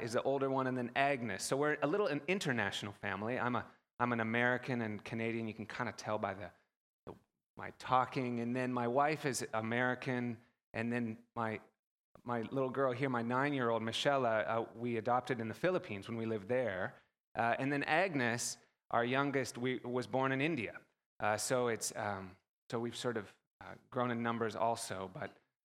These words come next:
uh, in our own way around the world. I have another one here. Do one more picture of the family.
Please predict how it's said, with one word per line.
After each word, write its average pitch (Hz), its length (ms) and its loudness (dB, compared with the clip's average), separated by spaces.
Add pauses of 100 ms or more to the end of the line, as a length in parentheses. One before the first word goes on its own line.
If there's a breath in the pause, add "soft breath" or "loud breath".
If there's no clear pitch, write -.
(120)
uh, 92 240 -4
in 113 100 -2
our 110 160 4
own 117 180 0
way 117 160 2
around 113 200 0
the 120 60 0
world. 127 120 4
I 135 60 6
have 147 80 4
another 160 260 4
one 131 280 2
here. 139 200 2
Do 131 120 -2
one 147 120 2
more 151 120 2
picture 147 300 0
of 131 60 2
the 131 80 0
family. 135 500 0